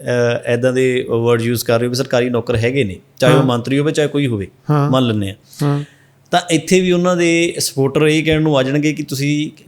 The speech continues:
Speaker 1: ਕਹਿ ਕਿਵੇਂ ਦਿੱਤਾ, ਤੁਸੀਂ ਮੰਤਰੀ ਸਾਹਿਬ ਕਹੋ।
Speaker 2: ਦੇਖੋ, ਇਸ ਤਰ੍ਹਾਂ ਹੈ ਕਿ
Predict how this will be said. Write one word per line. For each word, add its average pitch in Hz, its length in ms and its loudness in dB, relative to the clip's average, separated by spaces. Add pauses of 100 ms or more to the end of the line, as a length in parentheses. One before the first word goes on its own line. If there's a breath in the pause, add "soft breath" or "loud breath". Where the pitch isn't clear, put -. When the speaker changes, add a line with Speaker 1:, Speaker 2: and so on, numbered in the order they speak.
Speaker 1:
ਕਹਿ 147 180 4
ਕਿਵੇਂ 131 200 0
ਦਿੱਤਾ, 101 320 -4 (460)
ਤੁਸੀਂ 117 160 -2
ਮੰਤਰੀ 135 320 2
ਸਾਹਿਬ 143 240 0
ਕਹੋ। 143 180 -4 (2500)
Speaker 2:
ਦੇਖੋ, 233 240 0
ਇਸ 202 100 2
ਤਰ੍ਹਾਂ 240 220 0
ਹੈ 247 60 2
ਕਿ 240 480 0